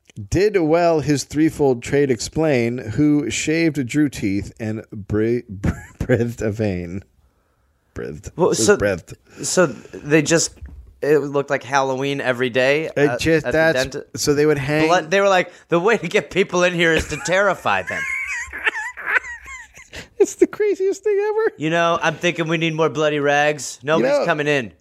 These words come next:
Speaker 1: people won't wanna come in here unless I hang horrific rotting teeth and what looks like blood coming off of them.
Speaker 2: I think it's important to show them worst case scenario
Speaker 1: Worst
Speaker 2: and then get 'em in.
Speaker 1: <laughs> case scenario.
Speaker 2: No need to have a conversation. Let the hanging teeth do that.
Speaker 1: Fuck, it's the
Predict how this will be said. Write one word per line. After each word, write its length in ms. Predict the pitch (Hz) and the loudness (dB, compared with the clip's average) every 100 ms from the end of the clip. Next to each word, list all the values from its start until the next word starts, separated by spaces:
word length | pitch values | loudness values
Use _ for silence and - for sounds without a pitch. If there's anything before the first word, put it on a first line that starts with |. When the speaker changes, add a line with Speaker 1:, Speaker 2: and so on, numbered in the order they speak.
| 135 - | -6 -2
Speaker 1:
people 440 | 349 427 349 220 | 0 2 2 0
won't 380 | 196 269 294 190 | 0 0 0 0
wanna 240 | 247 254 | 0 2
come 240 | - 220 269 | 2 0 2
in 100 | 311 | 2
here 160 | 226 | 2
unless 240 | 208 220 233 | 2 0 2
I 120 | 220 | 2
hang 420 | 214 233 226 196 - - | 4 2 2 -2 -12 -12
horrific 500 | - 208 220 - 240 | -2 2 2 0 0
rotting 400 | 202 208 208 214 | 2 2 4 2
teeth 380 | - 214 214 185 - | 0 0 0 -2 0
and 320 | 180 185 - | 0 0 0
what 200 | 202 190 | 0 4
looks 200 | 202 160 | 2 4
like 200 | 185 147 | 0 2
blood 320 | 170 226 196 - | 2 2 0 -4
coming 300 | 170 160 147 | 0 2 4
off 220 | 139 131 | 4 2
of 160 | 135 117 | 0 0
them. 260 | 110 80 - 117 | 0 -2 -8 -8
Speaker 2:
I 60 | |
think 200 | 127 170 | -2 -2
it's 120 | 160 147 | 0 -6
important 560 | 120 139 151 139 131 | -4 0 0 0 -8
to 120 | - 127 | -6 -4
show 300 | - 143 139 | 2 2 4
them 220 | 135 127 | 2 2
worst 320 | 127 131 - | 0 0 0
case 240 | 143 131 | -2 0
scenario 500 | - 127 120 120 147 | -2 0 2 2 4
Speaker 1:
Worst 240 | 202 240 123 | 4 2 2
Speaker 2:
and 80 | 123 | 0
then 60 | |
get 160 | 120 113 | 2 2
'em 120 | 113 | 0
in. 260 | 110 95 90 | -4 -4 -10
Speaker 1:
<laughs> 40 | - | -8
case 280 | - 196 - | -2 0 0
scenario. 520 | 202 214 214 175 127 | -2 0 2 2 4
Speaker 2:
No 120 | 180 | 2
need 160 | 220 190 | 2 2
to 60 | |
have 160 | 175 165 | 2 0
a 40 | |
conversation. 800 | 160 170 160 151 170 175 175 127 | 0 0 0 0 0 0 -2 -2
Let 160 | 151 160 | -2 0
the 100 | 147 | 0
hanging 360 | 165 165 147 131 | 0 0 -4 -2
teeth 320 | 156 185 - | -2 -2 -2
do 140 | 135 120 | -2 2
that. 320 | 143 120 113 | 2 2 -2
Speaker 1:
Fuck, 260 | - - - | -8 -14 -16
it's 160 | - | -16
the 160 | - | -12